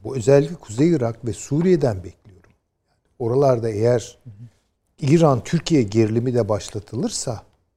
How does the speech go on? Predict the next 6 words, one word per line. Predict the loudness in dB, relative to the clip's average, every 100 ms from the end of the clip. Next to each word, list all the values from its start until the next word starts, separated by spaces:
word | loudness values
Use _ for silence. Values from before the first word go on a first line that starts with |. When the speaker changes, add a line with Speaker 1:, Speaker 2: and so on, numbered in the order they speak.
| _ _ _ _ _ _ _ _ _ _ _ _ _ _ _ _ _
Speaker 1:
Türkiye'yi | -18 -16 -6 -4 -2
bu | -4 -8
açığa | -10 -4 -2 -2
düşürebilecek | -6 -6 -2 -2 -2 -6 -6 -10 -8
riskler | -12 -10 -8 -6 -6
taşıyor. | -6 -10 -10 -20